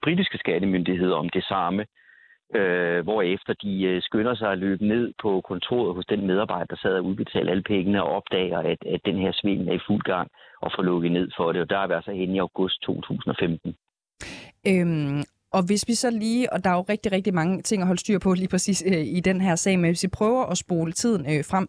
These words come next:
Speaker 2: til nutiden, så at sige, øhm, så er det jo mandag kommet frem, at man ikke vil udlevere, øh, Sanjay Shah fra Dubai til Danmark, og hele udleveringsprocessen, øh, er noget, der har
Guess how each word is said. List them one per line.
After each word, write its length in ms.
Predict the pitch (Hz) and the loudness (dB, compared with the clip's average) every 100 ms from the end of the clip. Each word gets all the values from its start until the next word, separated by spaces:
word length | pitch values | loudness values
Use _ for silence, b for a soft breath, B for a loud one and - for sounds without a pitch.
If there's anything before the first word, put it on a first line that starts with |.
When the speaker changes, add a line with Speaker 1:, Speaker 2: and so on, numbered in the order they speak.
| - | 0
Speaker 2:
til 200 | 165 143 | 0 0
nutiden, 540 | 160 208 233 - 135 143 | 2 2 2 -2 -4 0
så 220 | 170 143 | 2 2
at 80 | - | 0
sige, 360 | - 156 170 B B B B 185 | 0 2 2 B B B B 2
øhm, 320 | 165 151 139 - - | 2 2 -2 -6 -2
så 160 | - | 0
er 60 | 302 | 2
det 80 | 202 | 2
jo 60 | |
mandag 420 | 165 233 240 151 | 2 2 2 -2
kommet 320 | - 160 123 147 | 0 0 0 -2
frem, 200 | 185 240 - 170 | 0 0 -2 -2
at 140 | 165 | 2
man 160 | 156 - | 2 2
ikke 220 | 262 262 | 0 0
vil 80 | 170 - | -2 0
udlevere, 580 | 240 349 240 151 131 80 _ 165 | 0 2 0 0 -2 -4 _ 0
øh, 100 | 160 | 2
Sanjay 300 | 165 151 139 | 2 2 0
Shah 380 | - 151 175 190 b - | 2 2 2 0 b -12
fra 220 | - 220 | -2 0
Dubai 440 | 220 170 143 170 - | 0 0 2 2 2
til 160 | - 160 | -2 2
Danmark, 380 | 151 190 196 - | 2 2 2 0
og 100 | 165 | -2
hele 300 | 160 202 233 | 2 2 2
udleveringsprocessen, 840 | 190 208 208 156 - 165 175 175 175 | 2 2 2 0 -2 -2 0 2 2
øh, 260 | 165 151 120 | 2 0 2
er 40 | |
noget, 220 | 160 185 208 | 2 2 2
der 60 | |
har 220 | 160 143 | -2 -4